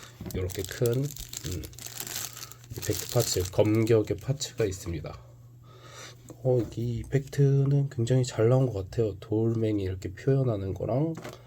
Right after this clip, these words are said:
검격의 표시, 그리고 파손이나 이런 부분은 없어요. 군데군데 돌멩이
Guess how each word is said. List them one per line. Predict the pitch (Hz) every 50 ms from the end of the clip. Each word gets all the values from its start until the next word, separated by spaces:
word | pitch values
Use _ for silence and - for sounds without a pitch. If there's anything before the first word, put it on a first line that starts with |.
| - - - -
검격의 | - - 92 95 95 92 98 95 95 92 95 92 90 -
표시, | - - 127 120 - - 87 82 80
그리고 | - - 92 87 87 87 85 - - -
파손이나 | - - - 143 147 147 143 139 123 120 127 139 180 190 185 165
이런 | - 101 101 98 95
부분은 | 95 95 101 117 - -
없어요. | - - - 85 87 - - - - - - - - -
군데군데 | - 104 104 104 110 101 - 98 95 92 95 95
돌멩이 | 95 - - 110 107 113 113 107 98 95 92 90 90